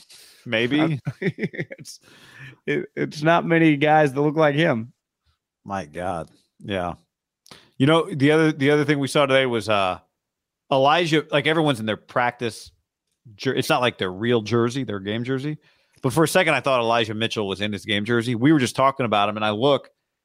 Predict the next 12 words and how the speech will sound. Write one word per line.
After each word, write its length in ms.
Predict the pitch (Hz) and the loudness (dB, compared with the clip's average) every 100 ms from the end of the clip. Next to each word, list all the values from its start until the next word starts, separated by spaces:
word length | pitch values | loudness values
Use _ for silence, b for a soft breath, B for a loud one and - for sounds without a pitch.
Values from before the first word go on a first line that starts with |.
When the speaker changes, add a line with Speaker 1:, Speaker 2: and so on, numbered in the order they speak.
| _ | _
Speaker 2:
and 180 | 131 120 | -4 0
they're 120 | 127 | 0
running 340 | 127 131 127 113 | 2 2 0 -2
drills, 380 | 120 131 117 - | 0 0 0 -6
team 300 | - 139 123 | -6 -4 -2
drills 320 | 120 127 117 | 0 0 -2
with 120 | 110 | -6
the 80 | 107 | -2
ones, 400 | 117 120 110 104 | 0 0 -2 -6
and 100 | 110 | -4
he 120 | 131 | 0
had, 300 | 120 110 | 2 2